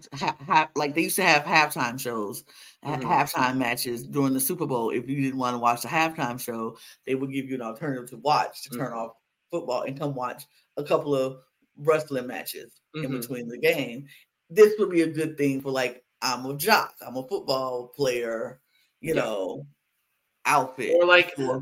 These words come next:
Speaker 2: I don't know if they've done this, but, like, fire and ice, and there's someone in red, and this is the ice look. I don't know.
Speaker 1: I mean, they do, they have, definitely have, um,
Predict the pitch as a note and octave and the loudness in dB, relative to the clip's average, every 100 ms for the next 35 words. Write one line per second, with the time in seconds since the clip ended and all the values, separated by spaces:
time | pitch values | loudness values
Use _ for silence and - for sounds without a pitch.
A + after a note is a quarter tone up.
0 | - E3 E3 E3+ E3 E3 D#3+ E3 D3+ C#3+ | 4 6 6 2 2 4 4 4 0 0
1 | C#3+ C#3+ D3 - C#3+ C#3+ C3 - - B2+ | -2 -2 -4 -2 0 2 0 -2 0 2
2 | B2 C3 C#3+ E3 D#3+ G#2+ A#2+ G#2 G2 - | 4 2 4 4 4 0 -8 -8 -10 -10
3 | A2+ A#2+ C#3 D3 F3 F#3+ A2+ F#2 F#2+ G2+ | -8 -6 -4 4 6 6 4 0 -6 -10
4 | - A#2 A2 C#3+ D3+ F3 E3+ - G2 F2 | -10 -12 -6 0 2 0 -2 -6 -6 -6
5 | - C3+ B2+ - _ G#2+ _ _ _ G3 | -6 -6 -6 -8 _ -20 _ _ _ -6
6 | A3+ B3 B3 B3+ A#3+ C4+ B3 A#3+ B3 A3 | -4 -4 4 4 2 -6 0 2 2 -2
7 | G#3 A3 A3 A3 G3 D#3 D#3+ E3+ - D3+ | -2 -4 -2 -2 -2 0 -2 -4 -4 0
8 | C#3+ D3 | 0 -2